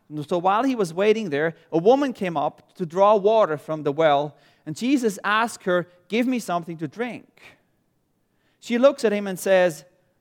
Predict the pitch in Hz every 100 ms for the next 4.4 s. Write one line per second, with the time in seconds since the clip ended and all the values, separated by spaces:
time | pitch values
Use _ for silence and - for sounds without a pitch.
0 | _ _ _ _ _ _ - 294 - 320
1 | 285 226 - 302 349 262 202 170 196 277
2 | 294 240 190 196 277 247 214 262 302 226
3 | 392 392 - 285 427 - - 339 - 349
4 | 247 113 78